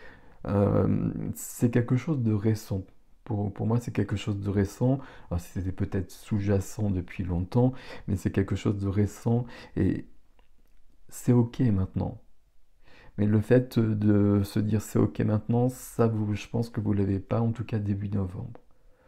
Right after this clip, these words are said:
Vous l'aurez, à mon avis, fin novembre, de toute façon, d'une manière ou d'une autre. Et ça vous emmène beaucoup, beaucoup plus loin.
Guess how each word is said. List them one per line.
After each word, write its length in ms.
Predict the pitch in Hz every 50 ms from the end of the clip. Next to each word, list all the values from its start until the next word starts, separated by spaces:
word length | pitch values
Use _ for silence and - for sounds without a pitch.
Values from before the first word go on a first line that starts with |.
| - - - - - - - - - -
Vous 240 | 107 98 98 95 95
l'aurez, 520 | 95 95 95 90 95 98 101 104 107 - -
à 60 | 104
mon 200 | 98 92 92 92
avis, 380 | 92 92 95 92 98 101 104 104
fin 400 | - - - - 104 101 98 98
novembre, 720 | 101 101 98 95 92 92 95 101 104 104 110 104 98 98
de 160 | 98 101 101
toute 180 | 101 - - -
façon, 280 | 110 95 95 - 110
d'une 180 | 113 104 101 98
manière 280 | 98 98 98 98 98 98
ou 60 | 98
d'une 240 | 98 101 98 98 95
autre. 320 | 92 - - - - - - - - - - - - - - - -
Et 60 | -
ça 180 | - - 107 98
vous 220 | 101 101 95 98
emmène 260 | 101 104 110 117 113
beaucoup, 480 | 107 101 104 104 101 - - - 123 117
beaucoup 360 | 113 107 98 - - - 113
plus 440 | - - - - - - 113 110 -
loin. 480 | 67 95 95 95 98 87 78 82 -